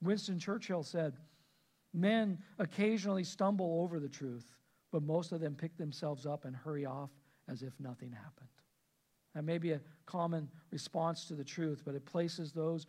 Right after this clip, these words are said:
who brush it off on the road to tragedy and destruction.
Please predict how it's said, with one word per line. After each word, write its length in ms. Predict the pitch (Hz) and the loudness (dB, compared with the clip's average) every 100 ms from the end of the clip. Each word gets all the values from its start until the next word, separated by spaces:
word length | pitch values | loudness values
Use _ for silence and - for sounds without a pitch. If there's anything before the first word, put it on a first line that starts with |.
| - | -10
who 120 | - | -6
brush 380 | 143 151 156 151 | -4 2 4 4
it 80 | 160 | 0
off 300 | 147 160 165 | 2 2 2
on 180 | - 160 | -2 0
the 80 | 151 | 0
road 460 | 147 156 170 170 - - | 2 2 2 0 -6 -12
to 100 | 147 | -12
tragedy 640 | - 165 160 165 165 165 160 - _ | -6 0 0 0 -2 -4 -6 -14 _
and 140 | 175 147 | -6 -6
destruction. 720 | 139 - - 143 - 139 135 | -6 -6 -6 -6 -6 -8 -8